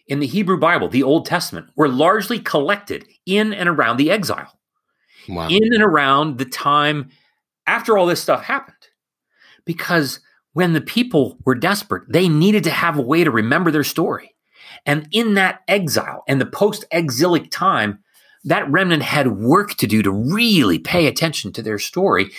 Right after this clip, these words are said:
Speaker 1: in ways that they never had by putting it down in parchment, putting it down in scrolls. And in many respects, I would say, this season in which we live gives us an opportunity to allow God to have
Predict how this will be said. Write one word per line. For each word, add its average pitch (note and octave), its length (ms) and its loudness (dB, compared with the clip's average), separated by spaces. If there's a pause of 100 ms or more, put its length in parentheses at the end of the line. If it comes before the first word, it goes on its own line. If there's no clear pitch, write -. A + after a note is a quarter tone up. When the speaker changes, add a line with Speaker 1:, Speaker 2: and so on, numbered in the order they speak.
(120)
Speaker 1:
in C#3+ 160 4
ways E3 220 4
that D#3 80 2
they D3 120 0
never D3+ 220 0
had C3 320 -4
by F#2 80 0
putting D3 320 0
it A#2 60 -4
down B2+ 160 0
in G#2 80 -2
parchment, - 480 -6 (540)
putting E3 180 2
it A#2 80 -2
down B2 180 0
in F#2+ 60 -4
scrolls. - 640 -4 (880)
And C#3 120 2
in C#3 100 4
many F#3+ 160 4
respects, C3 400 0
I A2 80 0
would G2 180 0
say, E2 380 -4 (480)
this D#3 960 -2 (320)
season E3+ 400 -2
in D#3 80 0
which D3+ 180 -2
we A#2 100 -2
live A2+ 380 0
gives D#3 360 -2
us E3 180 -2
an C#3+ 80 0
opportunity A#2+ 760 -2 (360)
to - 180 0
allow C#3+ 300 2
God B2+ 400 2
to G#2 40 0
have G2+ 320 -4